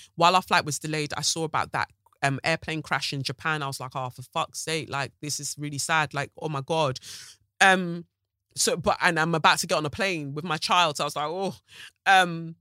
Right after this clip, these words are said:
but, you know, God protect us, bless us. So we're on the plane now, very much a smooth ride until we get into the bad vibe space, the bad, bad vibe s-, space, the airspace that is London.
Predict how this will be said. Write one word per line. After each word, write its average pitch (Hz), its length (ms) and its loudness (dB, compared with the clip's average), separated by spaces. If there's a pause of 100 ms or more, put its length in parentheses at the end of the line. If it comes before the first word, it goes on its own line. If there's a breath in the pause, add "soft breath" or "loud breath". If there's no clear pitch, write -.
(300)
but, 165 200 -2
you 185 80 -4
know, 165 120 -4
God 170 360 -2
protect - 340 -8
us, 160 180 -2
bless 143 280 -6
us. 165 280 -2 (680 soft breath)
So 311 120 0
we're 269 140 -2 (100)
on 285 120 4
the 294 60 -4
plane 240 280 -2
now, 196 380 0
very 220 260 -2
much 247 240 -4
a 208 60 0
smooth 214 580 -2
ride 170 540 0
until 277 1000 4
we 180 180 -8
get 180 360 -4
into 170 540 -6
the 131 140 -8
bad 185 600 6 (180)
vibe 170 500 4
space, - 760 -2
the 147 240 -6 (180)
bad, 254 460 4
bad 269 460 4
vibe 208 320 4
s-, - 200 -8 (240)
space, 165 640 -4
the - 120 -10 (100)
airspace 214 600 -2
that - 220 -6
is 123 240 -8
London. 120 600 -8